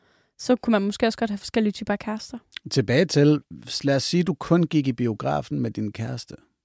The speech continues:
Speaker 2: Nu ved jeg godt, det er sådan lidt en ting, der er ved at dø på grund af Netflix eller sådan noget, ikke? Men lad os sige, du kun så film sammen med din kæreste.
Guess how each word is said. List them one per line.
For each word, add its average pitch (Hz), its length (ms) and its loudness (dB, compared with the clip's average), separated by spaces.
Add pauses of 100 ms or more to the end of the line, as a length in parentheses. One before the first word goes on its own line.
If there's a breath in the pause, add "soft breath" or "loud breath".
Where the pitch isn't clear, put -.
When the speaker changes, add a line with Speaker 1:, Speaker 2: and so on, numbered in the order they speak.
(140)
Speaker 2:
Nu 110 80 -8
ved 110 80 -4
jeg 95 80 -6
godt, 98 140 -8
det 104 60 -8
er - 20 -8
sådan 101 140 -4
lidt 101 120 -4
en 101 60 -4
ting, 104 240 -6
der 92 60 -8
er 98 40 -6
ved 95 80 -8
at 98 120 -10
dø 95 160 -8
på - 60 -20
grund - 160 -16
af 104 60 -10
Netflix 104 400 -12
eller - 140 -16
sådan - 80 -14
noget, 104 100 -8
ikke? 156 60 -4
Men 180 100 -2
lad 170 40 0
os 165 60 -4
sige, 202 120 4
du 190 60 4
kun 185 260 6
så - 160 -2
film 185 520 4
sammen 156 280 0
med 139 80 0
din 139 220 0
kæreste. 165 360 -2